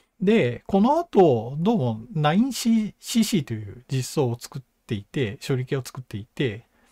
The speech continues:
で、ナインシーシーからさらに今は、あの、チビシーシーという実装に移って、そちらを作って、で、これが二千二十年ぐらい最後にコミットで、えーと、終わってるんで、ちょっとステータスが、あの、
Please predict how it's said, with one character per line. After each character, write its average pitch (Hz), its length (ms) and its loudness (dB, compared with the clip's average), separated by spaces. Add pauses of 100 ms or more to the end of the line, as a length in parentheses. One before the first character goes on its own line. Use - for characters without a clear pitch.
で、 233 220 4
ナ 196 160 2
イ 240 60 2
ン 302 80 -6
シ - 160 -8
ー 403 40 -6
シ - 140 0
ー - 40 -2
か 147 120 2
ら 123 60 2
さ 262 140 -4
ら 254 120 0
に 127 320 0
今 170 200 2
は、 110 220 0 (120)
あ 165 80 -2
の、 143 140 0
チ 156 140 -4
ビ 165 120 0
シ 175 160 -4
ー - 20 0
シ 151 200 -4
ー 127 40 -4
と 120 100 -6
い 104 140 -6
う 113 160 -16 (100)
実 131 260 -4
装 123 100 -4
に 113 80 -4
移 123 220 -8
っ - 20 -14
て、 - 280 -2
そ 143 160 -6
ち 156 120 -4
ら 156 100 2
を 165 140 2
作 - 180 -12
っ - 20 -16 (260)
て、 113 180 -6 (560)
で、 202 140 6
こ 226 140 -2
れ 277 80 -2
が 269 240 -2 (300)
二 170 120 0
千 208 280 0
二 151 140 -2
十 147 240 0
年 156 260 -2
ぐ 180 100 0
ら 139 160 4
い 98 180 -8
最 143 260 -2
後 135 120 -4
に 120 80 -4
コ - 120 -4
ミ 127 160 0
ッ - 40 -16 (140)
ト 131 140 -2
で、 151 400 -2
え 147 40 -4
ー 139 40 -6
と、 143 120 -6
終 131 80 -4
わ 139 100 -2
っ - 40 -14
て - 120 -8
る 127 80 -2
ん 123 40 0
で、 120 120 -2
ち - 80 -10
ょ 208 40 -6
っ - 20 -8
と 131 120 -4
ス - 80 -10
テ 180 120 2
ー 185 40 -2
タ 185 140 0
ス 190 100 -6
が、 170 280 2 (260)
あ 151 120 -2
の、 143 300 -6